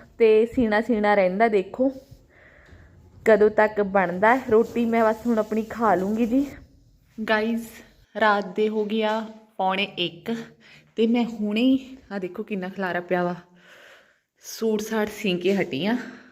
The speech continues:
ਹੁਣ ਬਸ ਮੇਰਾ ਇੱਕ ਸੂਟ ਰਹਿ ਗਿਆ, ਬਾਕੀ ਹੋ ਗਏ ਕੰਪਲੀਟ। ਕਿਚਨ 'ਚ ਚੱਲਦੇ ਆ।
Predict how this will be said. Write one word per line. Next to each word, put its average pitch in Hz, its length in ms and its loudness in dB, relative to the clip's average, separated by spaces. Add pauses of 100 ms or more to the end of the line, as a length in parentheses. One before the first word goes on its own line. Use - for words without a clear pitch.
(200)
ਹੁਣ 220 140 -2
ਬਸ 208 240 0
ਮੇਰਾ 214 160 4
ਇੱਕ 185 160 -2
ਸੂਟ 185 220 -4
ਰਹਿ 151 100 2
ਗਿਆ, 190 100 -2
ਬਾਕੀ 208 400 -4
ਹੋ 208 100 2
ਗਏ 208 100 0
ਕੰਪਲੀਟ। 180 520 -4 (600)
ਕਿਚਨ 214 400 0
'ਚ 233 100 2
ਚੱਲਦੇ 185 500 0
ਆ। 262 120 2